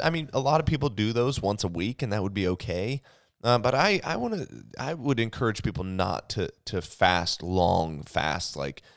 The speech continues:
every single week, eh, day in and day out, because your body will d-, have some sort of caloric adaptation to where it will use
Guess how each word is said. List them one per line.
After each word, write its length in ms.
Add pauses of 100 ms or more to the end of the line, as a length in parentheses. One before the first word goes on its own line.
(140)
every 360
single 500
week, 400
eh, 160
day 240
in 100
and 120
day 160
out, 160
because 200
your 100
body 220
will 460
d-, 100 (100)
have 280
some 220
sort 260
of 80
caloric 500
adaptation 760
to 80
where 260
it 180
will 280 (420)
use 640